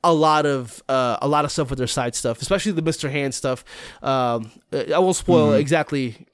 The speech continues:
Speaker 1: any of that, but it, it's cool the things that they do with him in, in the game
Speaker 2: Yeah.
Speaker 1: in specific.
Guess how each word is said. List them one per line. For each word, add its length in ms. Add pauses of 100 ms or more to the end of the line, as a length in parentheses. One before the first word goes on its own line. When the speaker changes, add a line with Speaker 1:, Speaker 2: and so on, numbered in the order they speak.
(120)
Speaker 1:
any 180
of 80
that, 300
but 180
it, 160
it's 180
cool 420
the 140
things 280
that 160
they 80
do 180
with 140
him 360
in, 120
in 200
the 80
game 280
Speaker 2:
Yeah. 180
Speaker 1:
in 100
specific. 540